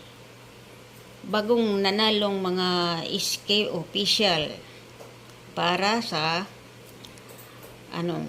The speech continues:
kabutihan. Kailangan dumaan kayo sa seminar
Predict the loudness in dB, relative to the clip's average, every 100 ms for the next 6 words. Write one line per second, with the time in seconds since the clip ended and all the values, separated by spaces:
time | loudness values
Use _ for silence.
0 | -8 -10 -6 -4 -2 0 2 0 -2 -8
1 | -4 0 2 2 2 0 0 -4 -8 -12
2 | -8 -4 -2 -2 -2 -2 2 2 4 2
3 | 0 0 0 0 0 -4 -8 -20 -20 -20
4 | -20 -20 -20 -20 -20 -20 -20 -20 -20 -20
5 | -20 -20 -20 -20 -20 -10 0 2 4 2
6 | 2 2 0